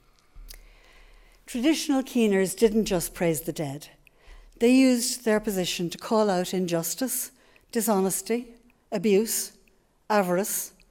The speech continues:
oppression, which is something that oral poets from the time of Homer have always done. Keeners, on occasion, were hired i-, to publicise political meetings. Their voices carried,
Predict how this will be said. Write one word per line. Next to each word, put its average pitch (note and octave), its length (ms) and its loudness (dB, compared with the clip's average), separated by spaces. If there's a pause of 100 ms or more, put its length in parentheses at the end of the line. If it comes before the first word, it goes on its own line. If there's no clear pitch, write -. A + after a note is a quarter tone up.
(220)
oppression, E3+ 580 -4 (800)
which C4+ 160 -4
is C4+ 100 -2
something B3 340 0
that A3+ 120 -2
oral G#3+ 300 4
poets F3 380 -4
from G3 140 -6
the G3 60 -8
time F#3 260 -2
of F3 100 -8
Homer F3+ 340 -4
have D#3+ 160 -10
always D3+ 420 -6
done. C#3 360 -6 (1900)
Keeners, B3 580 4 (520)
on A3 140 0
occasion, G3 580 -2 (240)
were G#3 120 -2
hired G#3 600 -2 (160)
i-, A3 100 -10 (560)
to - 100 -10
publicise F3 760 -8
political F3+ 400 -8
meetings. D3+ 600 -8 (300)
Their E3+ 140 -10
voices G3+ 440 -4
carried, D#3+ 500 -6